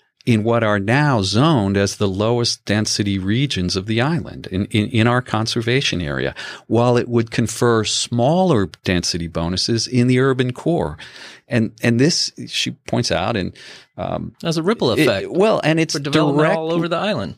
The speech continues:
Speaker 1: It has a ripple effect because it can be applied all over the island once this becomes applicable island-wide,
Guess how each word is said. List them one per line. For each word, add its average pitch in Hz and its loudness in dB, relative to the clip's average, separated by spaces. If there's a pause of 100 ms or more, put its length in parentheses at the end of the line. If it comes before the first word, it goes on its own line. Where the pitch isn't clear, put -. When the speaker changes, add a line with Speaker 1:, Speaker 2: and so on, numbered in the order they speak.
(100)
Speaker 1:
It 120 4
has 120 2
a 104 2
ripple 151 0
effect 151 0
because 120 -2
it 104 -6
can 101 0
be 101 0
applied 110 -2
all 117 4
over 160 0
the 135 2
island 127 0
once 104 -2
this - -2
becomes 98 -4 (180)
applicable 104 -4
island-wide, 95 -2